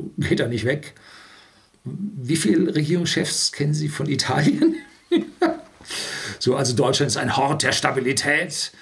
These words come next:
Aber diese Stabilität hat nicht nur seine Vorteile.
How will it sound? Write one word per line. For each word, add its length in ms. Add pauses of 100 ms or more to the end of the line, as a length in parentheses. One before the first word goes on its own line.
(240)
Aber 120
diese 180
Stabilität 560
hat 140
nicht 180
nur 100
seine 200
Vorteile. 580